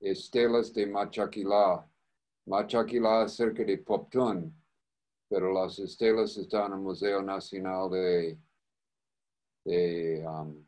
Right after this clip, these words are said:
aquí en, en, en Guatemala, cerca del aeropuerto. En el museo, y en cada museo probablemente hay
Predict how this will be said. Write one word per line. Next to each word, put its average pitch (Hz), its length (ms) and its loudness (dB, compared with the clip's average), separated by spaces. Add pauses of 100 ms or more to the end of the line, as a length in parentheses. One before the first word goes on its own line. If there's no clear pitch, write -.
(120)
aquí 95 380 -4
en, 85 280 -8
en, 82 260 -14
en 82 140 -14
Guatemala, 90 580 -2
cerca 98 300 -8
del 87 240 -2
aeropuerto. 82 840 -4 (1400)
En 98 220 -6
el 101 260 2
museo, 123 1300 6 (120)
y 113 220 0
en 107 160 0
cada 151 420 8
museo 123 600 4
probablemente 107 760 2
hay 95 160 0